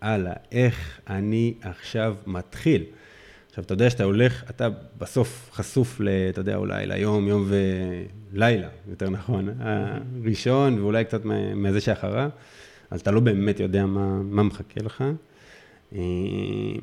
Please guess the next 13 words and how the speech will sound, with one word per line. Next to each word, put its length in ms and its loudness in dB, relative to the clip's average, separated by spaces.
אבל 200 -2
גם 200 4
מה 100 4
שאתה 160 -2
יודע 260 4
הוא 160 2
קשה 260 -2
מספיק, 560 -2
ואני 300 0
זוכר 440 2
שכשבדרך 1040 -4
צפון, 320 -2
אז 200 0